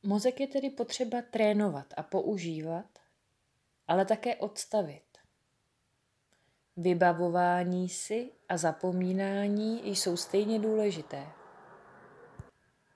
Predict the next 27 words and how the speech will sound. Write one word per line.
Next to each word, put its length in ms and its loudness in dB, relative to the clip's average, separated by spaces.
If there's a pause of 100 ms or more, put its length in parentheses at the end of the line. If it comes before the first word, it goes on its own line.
(960)
Pro 180 2
práci 380 2
s 80 -4
konstelacemi 960 0
je 100 2
důležité 640 2
znát 340 0
řád, 440 -4 (800)
pravidla 600 4
a 200 -6
kroky, 420 0
které 340 2
byly 240 2
dosud 320 -4
objeveny, 560 -2 (380)
a 60 -8
potom 540 -2
na 80 0
ně 160 0
při 200 -4
práci 500 0
zcela 460 2
zapomenout. 680 -2 (1080)
Když 280 0
je 100 2
člověk 400 -2
potřebuje, 680 -4